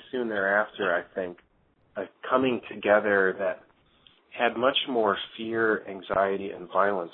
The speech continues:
as a part of its, uh, a part of the glue that brought people together, um, a sort of circling the wagons, um,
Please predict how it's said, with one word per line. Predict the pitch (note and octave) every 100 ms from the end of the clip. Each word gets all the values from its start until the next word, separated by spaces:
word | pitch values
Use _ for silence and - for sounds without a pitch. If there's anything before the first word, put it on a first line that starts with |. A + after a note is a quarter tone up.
| F#2
as | E2+
a | F2+ -
part | F#2 F2
of | F2+
its, | F2 - - - _ _ -
uh, | G2 F#2 -
a | -
part | A2+ G2
of | F2+
the | F#2
glue | G#2+ G2+ G#2+ F2+ F2 _ -
that | G2
brought | G#2 F#2 -
people | A2 - -
together, | - F2+ E2 A#2 A2+ - -
um, | G2 G2 G2
a | A2 G#2+
sort | B2 G#2+
of | G2 - - - _ _ - - - -
circling | A#2 - A#2 A2 G#2
the | F#2+
wagons, | F#2 G2 G2+ G2 F2+ F2 B2 - - - -
um, | F#2+ F#2 F#2